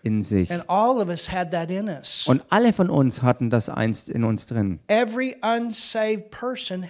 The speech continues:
Speaker 2: has that sin nature in them that came from the devil.
Speaker 1: Jede unerrettete Person hat diese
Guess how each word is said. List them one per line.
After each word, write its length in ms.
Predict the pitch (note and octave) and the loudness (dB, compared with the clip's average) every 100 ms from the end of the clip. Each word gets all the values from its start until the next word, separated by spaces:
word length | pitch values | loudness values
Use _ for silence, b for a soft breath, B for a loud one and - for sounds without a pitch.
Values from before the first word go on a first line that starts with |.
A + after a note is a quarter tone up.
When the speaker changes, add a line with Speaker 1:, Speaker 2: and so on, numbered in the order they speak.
| - | -6
Speaker 2:
has 360 | G#3 G#3 A#3 - | -4 -4 -6 -6
that 280 | F#3 F#3 - | -4 -4 -4
sin 540 | - - G3 F3+ G#3 G3+ | -4 -2 -4 -4 -6 -10
nature 600 | - F3 E3+ E3 - G3 G#3 | -6 -2 -2 -4 -8 -8 -10
in 340 | - A3+ A3 A3 _ | -6 -6 -6 -10 _
them 360 | E3 F3 D#3+ G#3 B B | -2 0 0 -4 B B
that 240 | A3 A3 | 0 0
came 480 | - F3+ E3 F3 G#3 G3+ | -4 -4 -2 -4 -6 -10
from 480 | - D3+ B2+ D3+ - _ | -6 -6 -4 -10 -16 _
the 100 | G3+ | -6
devil. 640 | F#3 G#3+ G#3+ G3+ G3+ F#3 - | -6 -8 -8 -8 -6 -6 6
Speaker 1:
Jede 500 | D3+ G#3+ G#3+ G3+ F#3+ - _ | 8 10 8 8 6 -4 _
unerrettete 1040 | F3+ G3 G3 F3 E3 D3+ D3+ D#3+ - D#3+ | 10 10 6 2 4 4 4 2 2 2
Person 640 | E3+ E3+ - B2+ A#2+ D3 D3+ b b b | 2 0 4 6 6 4 0 b b b
hat 400 | - A#2+ D3+ - - - | 4 6 6 2 -18 2
diese 640 | D3 D#3 E3 E3+ D#3+ D#3+ | 6 6 4 4 6 4